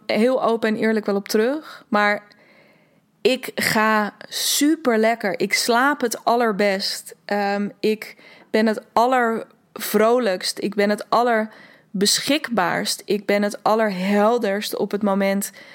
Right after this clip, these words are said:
ehm, dat ik gewoon, dat ik lekker veel om handen heb. Dus dat ik mooie dingen kan doen in mijn bedrijf, dat ik veel kan werken. Ehm, ik hou daarvan. Maar goed, eh, wat wou ik daarover zeggen? Oh ja, de, dan k-,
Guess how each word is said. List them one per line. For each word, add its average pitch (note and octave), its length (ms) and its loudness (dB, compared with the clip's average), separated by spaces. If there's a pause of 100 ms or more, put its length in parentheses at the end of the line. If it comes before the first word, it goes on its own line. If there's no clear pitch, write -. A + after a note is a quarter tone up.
(300)
ehm, F#3 340 0
dat G3+ 160 2
ik G#3+ 100 -2
gewoon, F#3+ 540 -2
dat G3+ 140 0
ik G3+ 100 0
lekker A#3 280 2
veel A3 220 2
om G#3+ 120 2
handen G3 380 0
heb. F#3+ 240 -6 (180)
Dus G#3+ 140 -4
dat G3+ 120 -4
ik G#3+ 180 -4
mooie A3+ 440 2
dingen A3+ 260 2
kan G3+ 200 0
doen F#3+ 160 0
in F#3+ 80 -4
mijn F#3+ 120 -2
bedrijf, G3 440 0
dat G3+ 120 -4
ik G3+ 100 -2
veel A#3+ 260 2
kan G#3+ 220 0
werken. G3+ 540 0 (560)
Ehm, F#3+ 460 0 (380)
ik - 160 -4
hou G3 200 2
daarvan. F#3+ 560 -2
Maar G#3 100 0
goed, G#3 280 0 (580)
eh, G3+ 220 2
wat G#3 120 2
wou A3+ 120 2
ik A#3 60 -4
daarover A#3 260 2
zeggen? A3+ 260 0
Oh A#3+ 60 4
ja, A#3 180 0 (240)
de, - 220 0 (720)
dan A#3+ 240 0
k-, - 120 -2